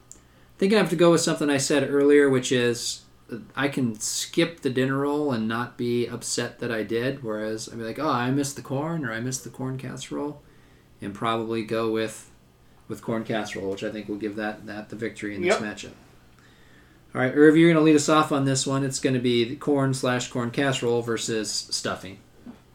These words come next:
Speaker 2: Um, yeah, I, both good, but I gotta go with corn casserole here.
Speaker 1: And I'm gonna have to go with stuffing. I just, stuffing is on a different tier when,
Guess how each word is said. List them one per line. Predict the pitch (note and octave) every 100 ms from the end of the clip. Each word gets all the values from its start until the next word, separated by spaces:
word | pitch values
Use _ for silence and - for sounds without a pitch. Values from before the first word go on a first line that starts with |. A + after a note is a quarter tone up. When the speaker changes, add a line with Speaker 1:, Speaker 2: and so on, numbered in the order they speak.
| -
Speaker 2:
Um, | A3+ G#3+ D#3 - - _ _ _ - _
yeah, | E3 G3
I, | F#3+ D#3 - - -
both | E3 E3
good, | F#3+ G#3
but | E3
I | D3 D#3+
gotta | E3+
go | D#3+
with | D#3+
corn | - E3
casserole | - D#3+ F3 - C#3
here. | C#3+ C#3 - _ - _ _ _ _ _
Speaker 1:
And | A#2+ B2+ B2+ B2
I'm | D3+ D#3
gonna | C#3
have | B2+
to |
go | B2+ A#2+
with | A2 - -
stuffing. | - - A#2+ - G#2
I |
just, | G#2 G2+ - - _ - - -
stuffing | - A2+ - A2 G#2+
is | G2+
on | A2+
a | G#2
different | G2+ G#2 G#2 -
tier | A#2 G#2+ G#2+ G#2+
when, | G#2 G#2